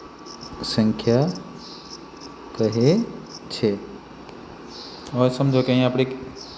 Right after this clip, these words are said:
સંખ્યા લઈએ છીએ, અ, સાડત્રીસ.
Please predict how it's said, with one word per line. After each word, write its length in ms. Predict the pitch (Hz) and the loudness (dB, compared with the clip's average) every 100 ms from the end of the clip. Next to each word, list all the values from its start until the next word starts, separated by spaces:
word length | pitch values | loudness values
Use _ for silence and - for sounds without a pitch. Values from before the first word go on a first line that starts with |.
| - - - | -14 -12 -4
સંખ્યા 360 | 123 110 135 | -2 0 2
લઈએ 280 | 139 147 135 | 2 4 4
છીએ, 360 | 131 113 113 120 - - - - - - - - - - | 2 -2 0 0 -2 -12 -14 -16 -14 -14 -14 -16 -16 0
અ, 80 | 127 120 123 127 123 - - - - - - - - - - - - - - - - - - - - - - - - - - - - - - - - - - - - - - - - - - - - - - - - 151 | 4 6 6 4 2 -6 -14 -16 -16 -18 -18 -18 -18 -18 -18 -18 -16 -16 -14 -14 -14 -14 -14 -10 -8 -8 -10 -12 -14 -14 -12 -12 -12 -14 -14 -16 -16 -14 -14 -14 -16 -14 -14 -12 -14 -14 -14 -14 -14 -14 -14 -14 -12 -6
સાડત્રીસ. 640 | - 120 110 - 95 - | 4 8 8 4 -2 -4